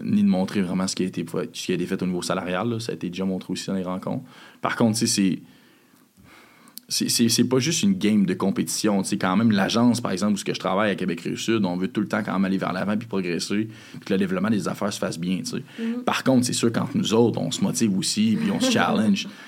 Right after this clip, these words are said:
Speaker 1: sais, moi, j'ai, j'ai, j'ai des conseillers qui travaillent avec moi, comme Jean-Félix Leclerc, Vincent Rodrigue, Michael Gravel. C'est tous des gens, tu sais, que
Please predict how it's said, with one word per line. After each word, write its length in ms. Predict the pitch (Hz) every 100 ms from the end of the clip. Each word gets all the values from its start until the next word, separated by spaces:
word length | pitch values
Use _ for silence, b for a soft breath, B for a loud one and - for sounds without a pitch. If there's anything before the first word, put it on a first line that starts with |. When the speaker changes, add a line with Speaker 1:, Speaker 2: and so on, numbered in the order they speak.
| B B
Speaker 1:
sais, 140 | 113
moi, 160 | 107 120
j'ai, 260 | 123 98
j'ai, 160 | 90 -
j'ai 140 | -
des 100 | 98
conseillers 340 | - 98 - 104
qui 60 | 101
travaillent 200 | 98 98
avec 180 | 98
moi, 140 | 98 110
comme 160 | 101
Jean-Félix 360 | 98 101 92 -
Leclerc, 380 | - 104 104 98
Vincent 260 | 95 98 90
Rodrigue, 420 | 95 98 104 101
Michael 260 | 101 - 95
Gravel. 500 | 95 95 104 110 98 B B B B
C'est 100 | 82
tous 120 | 117
des 220 | 90 92
gens, 180 | 98 107
tu 60 | 110
sais, 80 | 110
que 240 | - -